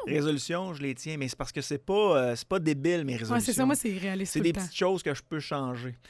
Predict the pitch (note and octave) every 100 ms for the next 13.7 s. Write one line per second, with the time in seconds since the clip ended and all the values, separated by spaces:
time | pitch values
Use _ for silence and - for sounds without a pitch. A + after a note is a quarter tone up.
0 | - - - - C#3+ D#3+ E3 E3 E3+ D#3+
1 | A#2+ A#2 G#2 G2 F#2 G2+ A#2+ C3+ C3+ A#2
2 | G#2 F#2+ - - - - A#3 A#3 G3 A3
3 | G#3 E3 C#3+ F3 F3 D#3 - G#3 F3+ C#3
4 | C#3 - E3 D3 C3+ D#3 D#3+ _ A#2+ B2
5 | B2 C3 D#3 C#3+ - E3 C3 C#3 D#3 C3
6 | A2+ B2+ B2 E3 E3 - - - A#2 B2
7 | C3+ C#3 C3+ C3+ C3+ B2+ C3 F3 F3 F#3
8 | G#3 G3+ B2+ B2+ B2 C#3 B2 A2+ - C#3
9 | - A2 C#3 C#3 - - - - _ _
10 | _ A#2+ A#2 - A#2+ A#2+ A2 G#2+ G2 F#2+
11 | F#2 G2+ G2+ G2 A2 - - - - G#2
12 | A2+ - - G2 F#2+ A#2 F#2+ - C#3 -
13 | - - D3+ C3+ A#2 A#2 D3+